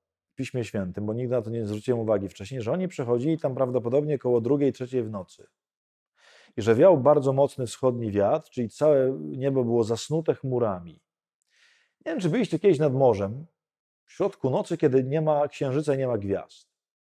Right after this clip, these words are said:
Ja pamiętam, byłem kiedyś na takich rekolekcjach w Krynicy Morskiej u takich sióstr i poszedłem się wieczorem przejść właśnie na plażę.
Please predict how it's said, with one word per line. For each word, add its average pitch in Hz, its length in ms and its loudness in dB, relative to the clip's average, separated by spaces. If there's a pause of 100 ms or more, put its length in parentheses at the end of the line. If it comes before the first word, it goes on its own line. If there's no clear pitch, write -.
(600)
Ja 131 80 -2
pamiętam, 170 400 2
byłem 170 380 2
kiedyś 135 180 0
na 135 160 2
takich 127 200 0
rekolekcjach 127 400 2
w - 40 -14
Krynicy 123 300 -4
Morskiej 101 360 -4
u 101 40 -4
takich 104 260 -10
sióstr 139 240 -2
i - 40 -10
poszedłem 127 320 -2
się 117 120 -4
wieczorem 113 320 0
przejść 104 220 -4
właśnie 101 240 -8
na 98 120 -6
plażę. 92 400 -4